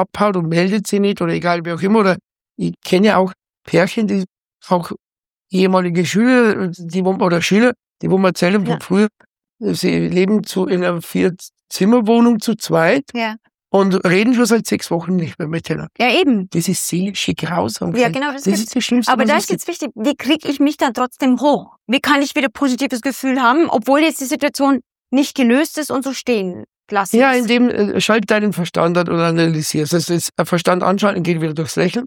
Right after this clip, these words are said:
Speaker 2: Mhm.
Speaker 1: Nimm die Profitechniken, dass du dich
Speaker 2: Mhm.
Speaker 1: ins hohe Gefühl
Speaker 2: Mhm.
Speaker 1: fährst. Du siehst alles entspannter. Auf einmal ist das klein und du sagst, „Ja, es war schon ein Blödsinn, es war ein Quatsch.“ Aber du lächelst allmählich drüber.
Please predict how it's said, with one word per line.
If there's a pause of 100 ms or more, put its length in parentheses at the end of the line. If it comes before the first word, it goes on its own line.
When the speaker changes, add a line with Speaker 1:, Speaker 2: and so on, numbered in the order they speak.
(120)
Speaker 2:
Mhm. (100)
Speaker 1:
Nimm
die
Profitechniken,
dass
du
dich
Speaker 2:
Mhm.
Speaker 1:
ins (360)
hohe
Gefühl (220)
Speaker 2:
Mhm.
Speaker 1:
fährst. (280)
Du
siehst
alles
entspannter. (400)
Auf
einmal
ist
das
klein
und
du
sagst,
„Ja,
es
war
schon
ein
Blödsinn,
es
war
ein
Quatsch.“ (280)
Aber
du
lächelst
allmählich
drüber.